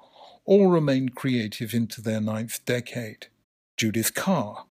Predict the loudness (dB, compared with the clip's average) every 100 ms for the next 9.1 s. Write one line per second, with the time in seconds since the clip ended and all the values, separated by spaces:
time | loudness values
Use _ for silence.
0 | _ -6 -4 0 2 2 -2 0 0 0
1 | 0 0 0 0 -4 -2 -4 -4 -6 -6
2 | -2 -2 -2 0 0 0 -2 0 0 -2
3 | -4 0 2 2 2 -6 _ -2 2 2
4 | 0 -8 -6 -2 2 4 4 2 0 -2
5 | 2 2 4 0 -2 -8 -12 -6 -2 0
6 | 0 -2 -4 -6 -4 -4 -4 -10 -4 0
7 | 0 -2 -10 _ _ 0 4 6 6 4
8 | -4 -2 0 -2 -4 -6 0 2 2 0